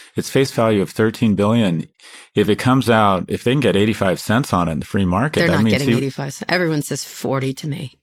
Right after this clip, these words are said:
Speaker 2: I, I have to say, I've talked
Speaker 1: Oh, I
Speaker 2: a
Speaker 1: don't
Speaker 2: lot.
Speaker 1: think it's forty. If it was
Speaker 2: Well,
Speaker 1: forty
Speaker 2: maybe
Speaker 1: cents, if it
Speaker 2: fifty.
Speaker 1: was forty cents, that would be an effective coupon of twenty-five or twenty-eight percent.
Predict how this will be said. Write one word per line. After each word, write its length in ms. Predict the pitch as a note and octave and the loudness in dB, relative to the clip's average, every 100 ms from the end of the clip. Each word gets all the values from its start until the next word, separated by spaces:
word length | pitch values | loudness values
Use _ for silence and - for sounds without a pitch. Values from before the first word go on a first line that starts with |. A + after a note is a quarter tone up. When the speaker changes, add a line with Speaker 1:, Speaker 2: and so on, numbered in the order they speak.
| _ | _
Speaker 2:
I, 120 | - - | -8 -4
I 40 | |
have 180 | C3+ B2+ | -6 -6
to 80 | - | -8
say, 160 | - | -8
I've 140 | D3 - | -8 -6
talked 120 | F#2+ | -4
Speaker 1:
Oh, 20 | F2+ | -2
I 40 | |
Speaker 2:
a 20 | F2+ | -2
Speaker 1:
don't 20 | F2 | -2
Speaker 2:
lot. 20 | |
Speaker 1:
think 120 | E2 | -4
it's 100 | D#2+ | -8
forty. 480 | - E2+ E2 E2+ E2 - - | -10 -8 -6 -6 -8 -10 -8
If 120 | C#3+ | -2
it 40 | |
was 160 | D3+ C#3 | -2 0
Speaker 2:
Well, 140 | D#3 | 0
Speaker 1:
forty 120 | C#3+ | 2
Speaker 2:
maybe 120 | B3+ - | 0 0
Speaker 1:
cents, 200 | C#3 B2+ | -2 -2
if 40 | |
it 20 | - | -4
Speaker 2:
fifty. 120 | G#2+ | -4
Speaker 1:
was 120 | A2+ | -4
forty 220 | - D3 | -2 -2
cents, 300 | C3+ C#3 A#2+ | 0 -2 -2
that 80 | - | 0
would 120 | G#2 | -2
be 80 | G2 | 0
an 60 | F#2 | -4
effective 380 | - A2 - - | -2 -4 -4 -4
coupon 400 | A2 G2 F#2+ E2+ | -4 -2 -2 -2
of 140 | D2+ | -6
twenty-five 580 | - G2 G2+ - F#2+ F2 | -6 -2 -2 -2 -2 -2
or 60 | |
twenty-eight 440 | E2 F#2+ F2+ E2+ D#2+ | -4 -4 -2 -4 -4
percent. 520 | D#2+ - E2+ F2 D#2+ | -8 -6 -6 -4 -6